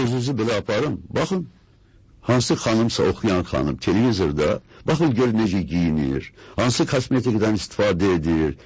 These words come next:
Siz də bunu kimi edin." O da başlayır danışmağa. "Mən səhər dururam, kremi belə eləyirəm." Anlayırsınızmı? Biz artıq gəlirik ki, o problemlər ki,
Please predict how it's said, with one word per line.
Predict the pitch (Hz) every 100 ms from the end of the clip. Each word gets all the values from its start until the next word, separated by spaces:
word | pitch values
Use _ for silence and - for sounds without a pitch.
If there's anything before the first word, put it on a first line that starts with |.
| -
Siz | - 170 180
də | 165
bunu | 131 139
kimi | 120 101
edin." | 87 73 73 - -
O | 180
da | 151
başlayır | 139 120 113
danışmağa. | 98 87 - 71 69 - - -
"Mən | - -
səhər | - 123 123
dururam, | 95 104 92 87
kremi | - 139 143
belə | 160 104 107 98
eləyirəm." | 82 76 - - -
Anlayırsınızmı? | 107 147 185 147 76 65 - - -
Biz | 170 143
artıq | 135 123 160 92
gəlirik | 117 131 170 180
ki, | -
o | -
problemlər | 139 120 107 110 110 131
ki, | 123 82